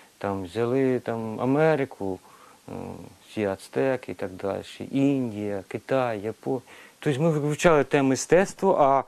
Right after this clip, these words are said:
наші починали чомусь, що до цього бігали з дубинками. Мене це якби насторожило. А потім я почав серйозно вивчати, я вже говорю, в різних бібліотеках. І я побачив, що всі християнські літописи,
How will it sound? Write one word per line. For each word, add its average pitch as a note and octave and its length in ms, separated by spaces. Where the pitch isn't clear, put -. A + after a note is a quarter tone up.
наші D#3+ 420
починали F#3 600
чомусь, E3+ 400
що C3+ 260
до A#2+ 140
цього F#3 300
бігали C#3+ 420
з A#2 40
дубинками. G2 600
Мене G3 240
це - 160
якби E3 280
насторожило. G2+ 800
А B2+ 60
потім A3 260
я G3+ 80
почав E3 420
серйозно C3+ 520
вивчати, D3+ 480
я B2+ 80
вже A#2 140
говорю, A2 300
в G2+ 60
різних A#2 320
бібліотеках. E3 760
І F3+ 120
я G#3+ 120
побачив, F3+ 480
що A#2+ 240
всі G#3 240
християнські D3+ 680
літописи, D#3 760